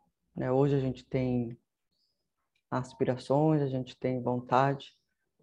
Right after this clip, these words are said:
mas ainda a gente não consegue agir e falar daquela forma.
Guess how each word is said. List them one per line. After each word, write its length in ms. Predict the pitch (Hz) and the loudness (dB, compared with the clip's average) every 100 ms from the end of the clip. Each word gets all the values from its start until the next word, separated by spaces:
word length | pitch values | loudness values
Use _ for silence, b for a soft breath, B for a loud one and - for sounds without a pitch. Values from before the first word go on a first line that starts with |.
| - | -10
mas 160 | 127 | -6
ainda 220 | 131 135 135 | -2 -2 -2
a 20 | |
gente 260 | 139 139 | -4 -2
não 220 | 147 143 143 | -2 0 -2
consegue 720 | - 147 - - 135 131 135 | -4 -4 -4 -2 -2 -2 -2
agir 560 | 127 123 135 143 139 | -4 0 0 2 0
e 60 | 127 | -2
falar 460 | - 123 120 123 123 | -4 -2 2 2 0
daquela 380 | 123 - 123 | -4 -2 -2
forma. 440 | 127 - 127 123 | -2 -6 -6 -6